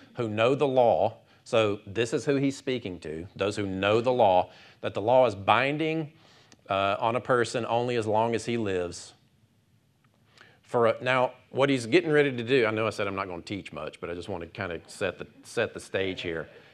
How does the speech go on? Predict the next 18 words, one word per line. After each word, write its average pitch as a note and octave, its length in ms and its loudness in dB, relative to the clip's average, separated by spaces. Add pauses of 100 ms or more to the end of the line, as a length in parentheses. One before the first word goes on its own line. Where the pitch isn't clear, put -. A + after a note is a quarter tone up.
(120)
It's C3 180 -2
a, C3 160 -2
it's, C3+ 220 -2 (300)
it's C3 180 -4
a B2 60 0
masterful E3 1400 0 (120)
way A2+ 680 0 (500)
to B2 140 -8
present C3 680 -2 (800)
the G#2+ 160 -4
kind D3 420 0
of C#3+ 100 2
union B2+ 560 -4
we A2 140 -2
have A2 320 0
with E2+ 160 -10
God D#2+ 300 -8
now. A#1+ 280 -14